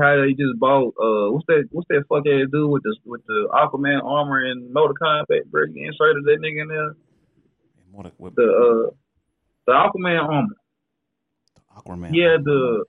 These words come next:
Speaker 1: I forgot them, the fucking name of them shits, bro, but they use them shits, like, to, like, find water and shit, find water sources and shit like that. If you ever played Ninja Gaiden, it's the shit, the Tonkas. That's what them shits is.
Speaker 2: Oh, okay, talk, okay, okay. I was like, "Wait, what?" Oh, like, I got you now. I got you.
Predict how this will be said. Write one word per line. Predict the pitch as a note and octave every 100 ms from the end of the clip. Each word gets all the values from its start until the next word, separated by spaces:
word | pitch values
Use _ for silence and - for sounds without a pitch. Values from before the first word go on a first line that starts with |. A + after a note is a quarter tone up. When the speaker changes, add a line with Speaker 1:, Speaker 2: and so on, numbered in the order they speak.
| E3+
Speaker 1:
I | -
forgot | - F3 F3+
them, | D#3+ B2+
the | D#3+ F#3
fucking | E3+ B2+
name | C#3+ E3+ E3
of | C3+
them | B2 -
shits, | C#3 G#2+
bro, | A2 B2 A2+
but | A2+
they | C#3
use | C3+ D3 C#3+
them | C3+ B2+ D#3+
shits, | C#3+ -
like, | A#2 - _ _ _ _
to, | A#2+
like, | A2+ -
find | C#3+ D#3 C3+ A#2+
water | D#3+ D3+ B2 A#2
and | A2
shit, | A2+ -
find | C#3 C3+
water | B2+ D#3 C#3 A2+
sources | C#3 B2 A2+ A#2
and | A2+ -
shit | A#2
like | A2 -
that. | G#2+ - _ _ _ _ _ -
If | C#3+
you | G3+
ever | F#3+
played | G3+ F#3 D#3+
Ninja | G3+ E3+ D#3
Gaiden, | G3+ F3+ D#3
it's | F3
the | D3 C#3+
shit, | -
the | -
Tonkas. | C#4+ B3 - - _ _
That's | F3 A3
what | F#3
them | D#3+ E3
shits | G3 D3
is. | D3+ A#2 -
Speaker 2:
Oh, | F3+
okay, | C#3+ C#3
talk, | E3+ D3 E3
okay, | F3 C3+ C#3 -
okay. | D#3 C3
I | F3
was |
like, | C#3 A2
"Wait, | G2+
what?" | A2 B3
Oh, | F3 A3
like, | C#3+ A#2+
I | C#3+
got | D3+ C#3 B2
you |
now. | A#2+ A#2+ -
I |
got | A#2 A2+ A2
you. | A#2